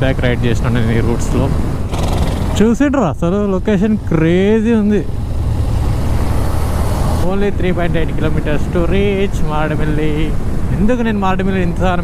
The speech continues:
మెన్షన్ చేస్తానంటే పెట్రోల్ పంప్ ఉంది guys. ఎందుకంటే మనం already బ్లాక్‌లో వన్ లీటర్ ఊహించుకున్నాం. So ఈ ఫ్యూయల్ ఎంతవరకు వెళ్తుందో కూడా తెలియదు. So just అలా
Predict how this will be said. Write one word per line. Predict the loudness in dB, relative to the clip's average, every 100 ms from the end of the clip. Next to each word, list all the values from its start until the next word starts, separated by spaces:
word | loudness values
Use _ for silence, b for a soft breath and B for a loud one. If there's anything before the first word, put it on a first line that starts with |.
| -2
మెన్షన్ | -2 0
చేస్తానంటే | 0 0 0 0
పెట్రోల్ | 0 0 0
పంప్ | 0 0
ఉంది | 0 2
guys. | 0 0 0
ఎందుకంటే | -2 -2
మనం | 0 0
already | 0 0 0 0
బ్లాక్‌లో | 0 0 0 0 -2
వన్ | 0 0
లీటర్ | 0 0 0
ఊహించుకున్నాం. | 0 0 0 0 0 0 0 2 0 0 0
So | 0 0
ఈ | 0 -2
ఫ్యూయల్ | 0 0 0 0
ఎంతవరకు | 0 0 0 0 0
వెళ్తుందో | 0 0 0
కూడా | 0 2
తెలియదు. | 2 0 0 0 0 -2 0 0 0 0 0 0 0 0 0 0
So | 0 0
just | 0 0
అలా | 0